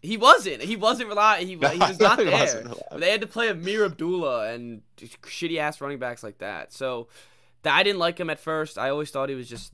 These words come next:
Speaker 1: this bum that wasn't gonna get healthy. Um, and then he finally did get healthy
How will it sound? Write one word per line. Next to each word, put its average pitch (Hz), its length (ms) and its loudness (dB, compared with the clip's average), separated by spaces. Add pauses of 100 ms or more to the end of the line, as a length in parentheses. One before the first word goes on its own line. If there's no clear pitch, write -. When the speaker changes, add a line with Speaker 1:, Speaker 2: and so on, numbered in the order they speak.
Speaker 1:
this - 180 -16
bum 113 400 -6
that 107 120 -8
wasn't 113 220 -10
gonna 110 100 -10
get 104 160 -8
healthy. 101 540 -10 (420)
Um, 104 520 -4 (540)
and 131 100 -8
then 165 60 -2
he 165 60 -4
finally 165 300 -2
did 151 200 -6
get 139 120 -6
healthy 127 500 -6